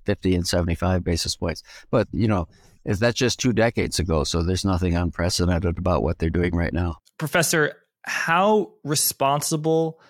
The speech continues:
Speaker 2: for the turmoil in the banking system right now, with some U S regional banks having failed, being taken over by the F D I C, sort of how responsible is the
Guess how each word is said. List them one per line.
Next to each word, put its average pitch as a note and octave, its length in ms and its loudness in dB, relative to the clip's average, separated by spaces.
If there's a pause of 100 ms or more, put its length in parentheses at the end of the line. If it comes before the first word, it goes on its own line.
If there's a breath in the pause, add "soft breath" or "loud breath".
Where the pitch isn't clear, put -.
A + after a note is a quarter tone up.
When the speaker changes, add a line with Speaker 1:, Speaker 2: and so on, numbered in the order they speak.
(200 soft breath)
Speaker 2:
for C#3 480 2
the B2 580 -2 (720)
turmoil D#3 440 2
in B2+ 160 0
the B2 80 0
banking B2+ 360 -2
system A#2+ 460 -2
right A#2 160 0
now, A2+ 220 0
with G#2+ 100 -2
some C3 540 -2
U C3 160 0
S A#2 100 -2
regional A#2+ 240 -2
banks A2 220 -4
having A2+ 180 -4
failed, G#2 460 -2 (340 loud breath)
being A#2 120 -2
taken A#2+ 260 0
over A2 140 0
by G#2+ 120 0
the G#2+ 120 -2
F G2+ 80 -6
D A2+ 100 -2
I - 20 -2
C, A2 340 -4 (800 loud breath)
sort D3+ 220 0
of - 100 -20
how F3 480 2
responsible D3+ 720 0
is C#3 300 0
the B2 280 -2